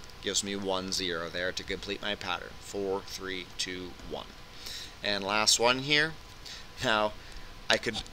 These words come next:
if I wanted to, I could just say three thousand equals the value of the three in the thousands place, which is three thousand. But like I said, I still like to make sure that I show my pattern plus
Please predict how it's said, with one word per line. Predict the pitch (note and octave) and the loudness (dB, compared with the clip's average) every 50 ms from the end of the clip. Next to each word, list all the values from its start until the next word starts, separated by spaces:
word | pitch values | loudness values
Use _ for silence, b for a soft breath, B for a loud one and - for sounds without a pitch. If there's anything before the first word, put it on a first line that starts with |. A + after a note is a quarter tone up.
| - - | -8 0
if | - A2 - G#2+ | 0 2 4 6
I | A2 A2+ | 4 4
wanted | C3 D3 D#3+ E3+ E3+ E3 D3+ C3+ | 4 4 4 6 6 4 4 2
to, | - B2 A#2 A2+ | 0 0 4 4
I | A2 G#2+ | 2 2
could | A2 G#2+ | 2 0
just | - A#2 A2 - | 2 6 6 8
say | - A2 A2 G#2+ | 8 8 8 6
three | - - A2+ A#2 A#2 G#2 | 6 2 0 2 2 2
thousand | - A2+ G#2+ G#2+ G#2+ G#2+ G#2 G#2+ G#2 G#2 - | 6 8 10 10 10 10 6 4 0 0 2
equals | C3 C#3+ C#3 C3+ C3+ C3+ C3 C3 C3 - - - - | 2 2 2 4 4 4 6 8 10 8 8 8 6
the | G#2 G#2 | 0 2
value | F2 A2+ G#2+ G#2+ G#2+ A2 A2 G#2+ G#2+ | 6 8 8 10 10 8 8 6 4
of | G2+ F2+ - | 2 2 0
the | G#2 - | -4 -2
three | - - G#2+ A2 A2 G#2+ | -2 -2 0 2 2 2
in | G2+ F#2+ | 0 -2
the | F2+ - A2+ - - | -2 -4 -4 0 2
thousands | B2 A#2+ A#2 A2+ A#2 A#2 - | 4 4 6 4 4 2 2
place, | - - A#2 A2+ A2+ A2+ - - | 2 6 6 8 8 8 6 4
which | F#2 - - A2 | 2 0 4 8
is | A#2 A#2 A#2 A#2+ A#2 - - B B B B B B - | 10 10 10 10 10 8 8 B B B B B B -10
three | - - G2+ F#2+ F#2+ F#2+ | -6 -2 0 0 0 0
thousand. | - - A#2+ B2+ C3 C3 C3 C3 C3 C3 C3 C3 C3 C3 B2+ - B B B B B - | 2 10 12 12 12 12 12 10 8 6 6 4 2 -4 -8 -10 B B B B B -6
But | - G#2+ | -2 2
like | G#2+ G2+ G2 - | 4 4 4 4
I | G2+ G#2 | 4 2
said, | G2 - F#2+ F2+ E2+ | 2 2 0 0 -2
I | F2 F2 | -2 2
still | E2+ - - - A2+ A2+ A2+ | 6 6 6 8 6 6 6
like | A2 A2 G#2+ G#2 - | 8 8 6 6 4
to | - G#2 G2+ | 2 0 0
make | G2+ G2+ - | -2 4 4
sure | - - G2+ G2+ G2 | 4 4 6 2 0
that | F#2+ G2 F#2+ | 0 -2 0
I | G2 F#2+ | 0 4
show | - - - G2 F#2+ F#2+ | 4 4 4 4 2 -2
my | F#2+ F#2+ F#2+ | -2 -2 -2
pattern | - - G#2 G#2+ G#2+ G2+ G#2 G#2+ G#2 G#2+ G#2 - - - - - - - - - - - - - - - - - - - - | 2 4 6 8 8 8 6 4 2 0 -4 -8 -10 -12 -12 -12 -14 -14 -14 -14 -14 -14 -14 -14 -14 -12 -12 -12 -12 -12 -12
plus | - - G2+ G2 F#2+ F#2+ - - - - - - | -6 0 4 4 6 6 8 8 10 10 10 8